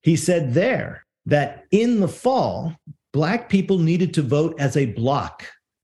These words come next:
because even though they're a numerical minority, if they vote as a bloc, they could tip an election locally, state level,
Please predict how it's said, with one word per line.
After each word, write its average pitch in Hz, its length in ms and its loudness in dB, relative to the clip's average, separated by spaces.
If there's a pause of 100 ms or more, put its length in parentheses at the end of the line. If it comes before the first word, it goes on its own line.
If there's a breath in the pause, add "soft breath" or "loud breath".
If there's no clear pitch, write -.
because 135 240 2
even 233 220 2
though 247 160 2
they're 202 180 2
a 185 80 2
numerical 165 540 0
minority, 143 720 0 (360)
if 175 180 2
they 165 120 2
vote 180 240 2
as 139 100 -2
a 147 80 0
bloc, 165 540 -4
they 185 420 2
could 185 380 -2
tip - 420 -2
an 151 160 2
election 139 680 -2
locally, 147 800 0
state 143 400 0
level, 139 500 0